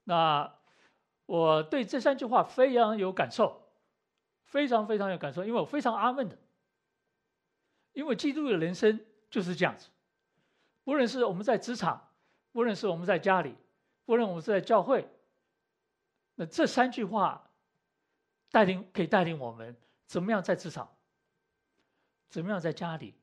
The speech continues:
怎么样在教会里服侍。只可惜，他有这三句话，没有经文。虽然没有经文，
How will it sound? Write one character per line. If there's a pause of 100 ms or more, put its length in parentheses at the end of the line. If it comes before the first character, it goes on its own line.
(800)
怎
么
样
在
教
会
里
服
侍。 (1300)
只
可
惜， (1300)
他
有
这
三
句
话， (300)
没
有
经
文。 (1600)
虽
然
没
有
经
文，